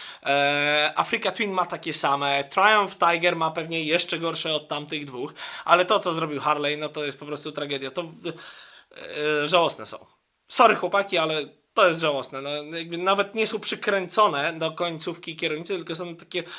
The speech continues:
taką wsówkę klipsa i same od wibracji po prostu się wypinają. Już pomijam fakt, że przed niczym nie chronią. E,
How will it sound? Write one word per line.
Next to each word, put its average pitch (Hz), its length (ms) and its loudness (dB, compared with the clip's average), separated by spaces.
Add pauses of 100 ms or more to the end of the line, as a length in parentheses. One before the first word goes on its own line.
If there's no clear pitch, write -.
(120)
taką 170 200 -6
wsówkę - 380 0
klipsa 202 640 0 (340)
i 185 80 -4
same 196 400 6
od 175 180 -2
wibracji 170 640 0
po 160 160 -20
prostu 160 220 -6
się 160 140 -2
wypinają. 170 760 -2
Już 190 160 -8
pomijam 262 340 4
fakt, 160 180 2
że 160 80 -2 (220)
przed 156 160 -6
niczym 147 240 -6
nie 143 80 -8
chronią. 131 320 -4 (640)
E, 135 600 -2